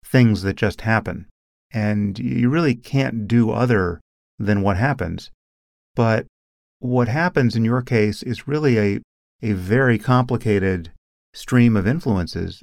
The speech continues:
and there's just no telling how different things can become. And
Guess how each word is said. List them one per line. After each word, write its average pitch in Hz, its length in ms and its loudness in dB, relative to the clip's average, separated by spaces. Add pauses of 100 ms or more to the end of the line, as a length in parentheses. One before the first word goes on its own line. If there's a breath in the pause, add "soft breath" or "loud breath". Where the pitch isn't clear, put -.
(120)
and 107 640 -2 (360)
there's 123 160 -6
just 120 160 -8
no 123 120 4
telling 123 320 0
how 113 640 -2 (220)
different 120 420 0
things 104 440 -2
can 98 180 -6
become. 104 720 -4 (220)
And 107 680 -4